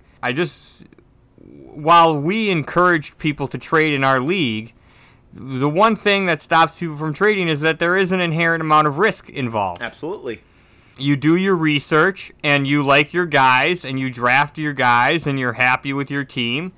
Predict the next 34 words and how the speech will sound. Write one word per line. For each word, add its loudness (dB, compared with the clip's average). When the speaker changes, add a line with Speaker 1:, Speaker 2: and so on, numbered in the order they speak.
Speaker 1:
So, 2
um, 2
this -4
is, -8
this -4
is -8
just -10
something 0
I 2
wanna 2
keep -8
looking 0
at 2
and -6
coming 0
back 2
around, 4
and -2
maybe, 0
and -2
maybe 4
Matty 2
Ice 2
does 2
figure -4
something 0
out. 2
Um, 4
he -2
looks -2
kinda 0
done 4
to -4
me, -6